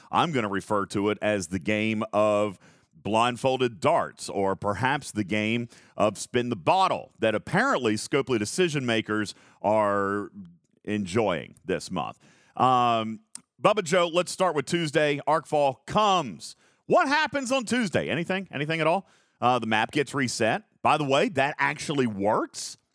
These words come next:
Crazy enough. No big deal there. The, uh, the map, the territory map gets reset.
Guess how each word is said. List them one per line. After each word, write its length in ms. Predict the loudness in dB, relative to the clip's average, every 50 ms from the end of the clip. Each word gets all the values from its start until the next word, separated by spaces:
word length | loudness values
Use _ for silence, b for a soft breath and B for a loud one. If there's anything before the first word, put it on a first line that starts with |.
| _ _
Crazy 360 | -2 0 0 0 0 0 -2 -2
enough. 380 | 0 0 2 0 0 -2 -4 _ _ _ _ _ _ 0
No 140 | 0 2 2
big 220 | 2 0 -2 0
deal 280 | 0 0 2 2 0 2
there. 400 | 2 2 2 2 2 0 -2 -6 _ _ _ _ _
The, 300 | 0 2 2 4 4 4
uh, 200 | 2 2 2 0
the 100 | 0 -2
map, 320 | -2 0 0 0 0 0 -2
the 100 | -4 -2
territory 400 | 0 -2 -4 -2 -2 -4 -4 -2
map 240 | -2 -2 -2 -2
gets 240 | -2 -4 -4 -4 -4
reset. 500 | -6 -6 -4 -4 -4 -4 -4 -6 -6 -8